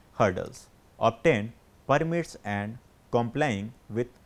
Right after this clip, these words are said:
regulations for demolition can be time consuming and complex. The next point is the unforeseen challenges.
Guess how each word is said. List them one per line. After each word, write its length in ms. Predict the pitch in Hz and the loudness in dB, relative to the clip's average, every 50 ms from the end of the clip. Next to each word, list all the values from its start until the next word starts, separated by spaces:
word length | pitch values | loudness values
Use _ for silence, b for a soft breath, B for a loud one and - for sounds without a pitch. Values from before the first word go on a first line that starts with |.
| b b _ | b b _
regulations 800 | - 110 113 107 104 117 135 156 156 - - 101 95 98 - - _ | 0 0 2 2 2 2 0 0 0 -2 -6 -8 -8 -8 -12 -12 _
for 160 | - 113 117 | 0 0 0
demolition 640 | 120 113 117 151 160 156 151 156 147 - 160 156 | 2 0 -4 -2 -2 -2 -2 -4 -4 -4 -6 -6
can 240 | 143 - 123 110 104 | -2 -2 0 0 0
be 180 | 95 95 92 127 - _ _ _ | -2 -4 -6 -10 -12 _ _ _
time 240 | - 117 127 143 147 | -2 -2 -2 -2 -4
consuming 480 | - 113 98 95 92 104 95 92 92 - - - _ | -4 -4 -4 -4 -6 -6 -8 -8 -10 -14 -20 -20 _
and 240 | - 113 127 143 143 - - | -8 -8 -8 -8 -10 -16 -8
complex. 600 | - 104 92 95 - 92 - - - - - - - _ _ _ _ _ _ _ - - - - | -6 -6 -6 -6 -10 -16 -18 -18 -20 -20 -20 -20 -20 _ _ _ _ _ _ _ -20 -20 -20 -10
The 100 | - 104 | -6 -4
next 220 | 101 113 117 110 - | -2 -2 -4 -4 -4
point 220 | - 127 123 123 | -4 -4 -2 -2
is 120 | 131 127 117 | -4 -4 -4
the 200 | 131 127 127 135 _ _ _ - - | -4 -6 -6 -10 _ _ _ -8 -4
unforeseen 680 | - 139 156 151 - 135 117 113 110 - - 117 120 | -2 -2 -2 -2 0 2 2 2 2 -2 -4 -6 -6
challenges. 600 | 120 - 110 95 95 92 78 - - - - - | -4 -4 -4 -4 -4 -8 -12 -14 -16 -18 -20 -20